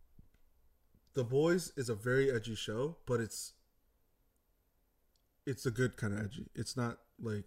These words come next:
"Oh, uh, these guys are trying to be badass." No, it's, it's good. Um, but with, like, Miss Marvel and, like, all the M C U shows,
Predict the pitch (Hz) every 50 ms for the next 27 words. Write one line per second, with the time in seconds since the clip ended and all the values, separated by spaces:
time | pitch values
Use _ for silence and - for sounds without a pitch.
0 | - - 139 131 120 117 113 104 101 - 101 101 101 101 107 110 104 101 104 104
1 | 101 107 107 - 113 104 98 104 110 107 101 104 107 104 107 - - 120 117 107
2 | 101 - 131 113 - - - - - - - - _ - - - - 107 - -
3 | - 104 - - - - - - - 120 110 110 110 110 107 104 101 - _ _
4 | _ _ _ _ - - _ _ _ _ _ _ _ _ _ _ _ _ _ _
5 | _ _ _ _ _ _ _ _ _ _ - - - - 131 123 123 127 120 113
6 | - 123 123 117 113 107 120 131 135 131 - 120 113 113 131 139 123 113 110 107
7 | 107 107 107 107 107 107 104 - - 120 127 123 127 120 120 123 117 117 - -
8 | 113 107 117 120 117 - - 101 104 104 101 -